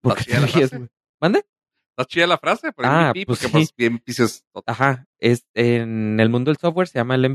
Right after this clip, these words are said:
Speaker 1: V P, que es lo que te piden, es lo básico, sin nada más. Por ejemplo, eh, si hay una analogía de un vehículo. Entonces, en este vehi-, en este, si tuvieras que construir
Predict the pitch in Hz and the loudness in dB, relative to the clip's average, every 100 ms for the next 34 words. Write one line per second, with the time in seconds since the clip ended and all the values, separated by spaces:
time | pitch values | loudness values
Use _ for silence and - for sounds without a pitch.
0 | 139 185 233 _ _ 120 113 117 _ _ | -2 -2 -4 _ _ 0 2 0 _ _
1 | _ 113 - 110 - - 143 160 220 226 | _ -2 0 0 -4 -6 -4 0 0 -2
2 | _ - 131 - - 131 139 131 123 139 | _ 2 2 2 -6 0 2 0 0 0
3 | - 202 - 254 349 _ _ _ _ _ | 0 -6 -4 -4 -4 _ _ _ _ _
4 | - 170 - - 110 104 110 123 131 110 | -14 -14 -14 -2 -2 0 2 2 2 -2
5 | - - 110 131 127 120 101 _ _ _ | -4 -4 -2 0 2 2 2 _ _ _
6 | - 113 113 110 - 95 - 120 135 147 | -4 0 2 2 0 -4 0 0 2 0
7 | 156 139 117 - 120 123 131 127 - 110 | 2 2 2 0 0 2 0 -4 -2 0
8 | 104 - - 110 110 113 113 110 110 117 | 2 0 -2 0 2 2 0 -2 -2 0
9 | 117 113 98 80 - _ _ _ _ - | 0 0 -2 -4 -4 _ _ _ _ -4
10 | 107 113 107 _ _ 104 110 113 147 139 | 0 2 0 _ _ -2 -2 -2 -2 -2
11 | 131 123 120 - 113 113 - 143 139 131 | 0 -2 -2 -4 -2 -4 -2 0 2 0
12 | 120 110 104 98 _ _ _ _ _ - | -4 -6 -4 -6 _ _ _ _ _ -20
13 | 113 120 135 151 156 - 120 | -2 0 0 0 -2 -2 -2